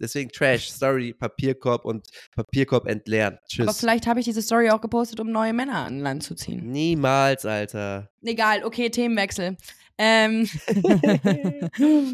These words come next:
Speaker 1: Randomios,
Speaker 2: Randomios, du
Speaker 1: Weil
Speaker 2: warst
Speaker 1: ich merk
Speaker 2: dran.
Speaker 1: schon, deine Blase, du hast wahrscheinlich, musst wahrscheinlich schon wieder pissen, so ich
Speaker 2: Ja,
Speaker 1: dich
Speaker 2: und ich
Speaker 1: kenne.
Speaker 2: hab auch, ich muss auch in einer Viertelstunde wieder am Schreibtisch
Speaker 1: Ja.
Speaker 2: sitzen.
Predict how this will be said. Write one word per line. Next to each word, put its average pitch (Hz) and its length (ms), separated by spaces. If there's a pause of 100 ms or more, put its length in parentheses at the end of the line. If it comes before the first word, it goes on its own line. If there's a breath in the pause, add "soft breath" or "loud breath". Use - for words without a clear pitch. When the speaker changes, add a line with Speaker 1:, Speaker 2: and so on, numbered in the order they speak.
(120)
Speaker 1:
Randomios, 147 1000
Speaker 2:
Randomios, 208 840
du 226 160
Speaker 1:
Weil 214 80
Speaker 2:
warst 202 140
Speaker 1:
ich 117 80
merk 185 160
Speaker 2:
dran. 165 40
Speaker 1:
schon, 127 140
deine 127 240
Blase, 127 320
du 127 60
hast 127 120
wahrscheinlich, 117 220
musst 123 140
wahrscheinlich 117 280
schon 117 120
wieder 107 160
pissen, 107 360
so 92 100
ich 180 120
Speaker 2:
Ja, 190 140
Speaker 1:
dich - 40
Speaker 2:
und 180 80
ich 190 100
Speaker 1:
kenne. 208 120
Speaker 2:
hab 208 140
auch, 180 260
ich 190 100
muss 185 180
auch 185 120
in 185 80
einer 185 80
Viertelstunde 185 560
wieder 175 500
am 165 140
Schreibtisch 170 400
Speaker 1:
Ja. 107 140
Speaker 2:
sitzen. 185 260